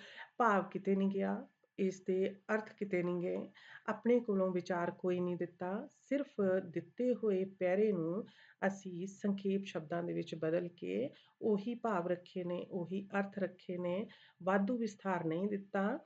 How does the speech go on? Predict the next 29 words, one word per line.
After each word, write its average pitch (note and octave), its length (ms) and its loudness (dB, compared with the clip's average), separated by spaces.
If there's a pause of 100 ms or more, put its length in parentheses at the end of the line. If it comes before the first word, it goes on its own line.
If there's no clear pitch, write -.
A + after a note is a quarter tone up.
(300)
ਔਰ F#3+ 340 2
ਦੂਸਰੀ G#3 440 -2
ਗੱਲ G3 240 2
ਨੂੰ, F3 140 0
ਇਸ F#3 640 -2 (140)
ਗੱਲ F3 160 4
ਨੂੰ E3+ 160 0
ਧਿਆਨ F#3 240 2
ਵਿੱਚ E3 280 -2
ਰੱਖਣਾ F#3+ 300 -2
ਹੁੰਦਾ G3 280 0
ਹੈ B3 160 -2 (320)
ਕਿ A#3+ 100 2
ਜੇਕਰ F#3+ 480 0
ਕੋਈ F3+ 360 -2
ਮੁਹਾਵਰਾ F3 800 -2
ਜਾਂ E3+ 420 -4
ਅਖਾਣ F#3+ 400 -2
ਵਿੱਚ G3 340 -4
ਵਰਤਿਆ G3 320 0
ਹੁੰਦਾ F#3 300 2
ਹੈ G#3 180 -4 (300)
ਤੇ A#3 200 0
ਅਸੀਂ G3 400 -4
ਉਸ F#3+ 340 -2
ਮੁਹਾਵਰੇ F#3 800 0
ਜਾਂ F#3+ 420 -4
ਅਖਾਣ F3 400 -6
ਨੂੰ F3 420 -2